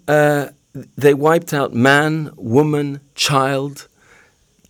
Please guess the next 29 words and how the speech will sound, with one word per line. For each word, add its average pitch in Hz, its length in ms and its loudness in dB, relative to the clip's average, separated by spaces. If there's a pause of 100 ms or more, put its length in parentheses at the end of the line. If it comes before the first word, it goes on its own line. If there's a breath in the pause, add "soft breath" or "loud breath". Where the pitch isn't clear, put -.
(120)
cats, - 460 -4
dogs, 120 640 -2
donkeys. 131 640 -4
They 113 180 -2
rode 139 280 2
up 156 140 -4
to - 100 -12
their 113 140 -2
breastplate 104 720 -4
in 95 200 -8
blood, 104 380 -2 (340 loud breath)
the 117 80 -2
believers 127 480 0
and 120 120 0
the 117 60 0
non-believers. 104 600 -2
And 107 120 -2
what 151 160 6
were 165 100 -4
they 160 120 -2
trying 139 240 -6
to 123 80 -2
wipe 120 300 -2
out? 107 240 -4 (440 loud breath)
There's 113 380 0
the 113 180 -4
Nag 135 280 2
Hammadi 131 440 -2
texts, - 640 -6